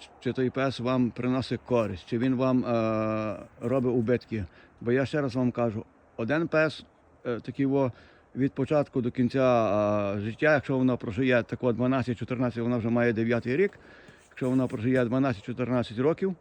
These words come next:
особливо коли молодий, молодий, щоб його поставити на ноги, це тисяча доларів як мінімум.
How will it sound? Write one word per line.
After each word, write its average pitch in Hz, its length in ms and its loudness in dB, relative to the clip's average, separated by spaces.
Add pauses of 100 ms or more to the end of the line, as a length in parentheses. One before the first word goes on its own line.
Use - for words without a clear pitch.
(220)
особливо 135 520 2
коли 135 300 2
молодий, 131 540 4
молодий, 139 460 4
щоб 131 200 -2
його 139 140 2
поставити 139 460 2
на 131 100 2
ноги, 156 220 4
це 135 160 0
тисяча 147 400 -2
доларів 135 300 2
як 123 140 0
мінімум. 107 420 0